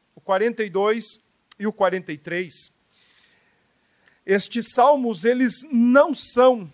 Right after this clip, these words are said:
originalmente dois textos distintos, mas eles formavam um único salmo. Se os irmãos lembrarem, por exemplo,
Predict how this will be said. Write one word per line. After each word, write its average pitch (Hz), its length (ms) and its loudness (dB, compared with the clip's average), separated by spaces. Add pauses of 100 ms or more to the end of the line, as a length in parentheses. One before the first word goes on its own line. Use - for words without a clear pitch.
(120)
originalmente 220 1200 0 (520)
dois 180 640 2
textos 190 520 -4
distintos, 147 960 -12 (800)
mas 208 240 -6
eles 262 320 -4
formavam 202 1000 2 (380)
um 277 320 0
único 294 400 0
salmo. 113 560 -6 (960)
Se - 120 -20
os 156 120 -14
irmãos 208 340 -2
lembrarem, 196 680 0
por 196 220 -8
exemplo, 175 600 -6